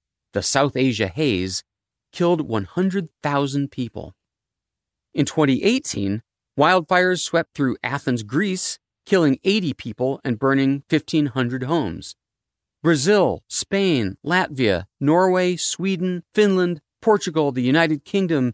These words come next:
Siberia, and even the Arctic Circle have all burned in the last two years. And then there's Australia, where nobody will ever forget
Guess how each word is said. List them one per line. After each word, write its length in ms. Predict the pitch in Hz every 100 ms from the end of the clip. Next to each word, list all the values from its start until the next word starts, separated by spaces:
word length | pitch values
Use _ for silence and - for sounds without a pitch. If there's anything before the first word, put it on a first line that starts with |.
| -
Siberia, 800 | - 185 160 123 233 208 147 131 - _ _
and 140 | 165
even 280 | 233 262 294
the 120 | 254 -
Arctic 340 | 226 - 180
Circle 540 | - - - - 98 - _ _ _
have 160 | - 139 -
all 260 | 180 220
burned 540 | 180 156 135 127 127 -
in 100 | 156
the 100 | 156
last 380 | 113 107 - -
two 140 | 127
years. 540 | 113 104 80 87 - - _ _ _ _ _ _ _ _ _ _ _ _ -
And 160 | 147
then 100 | 262
there's 180 | 262 113
Australia, 720 | 104 92 - 120 139 87 - - _ _ _ _
where 180 | 117 117
nobody 380 | 135 175 165 147
will 220 | 135 - -
ever 260 | 240 185
forget 460 | - 101 90 82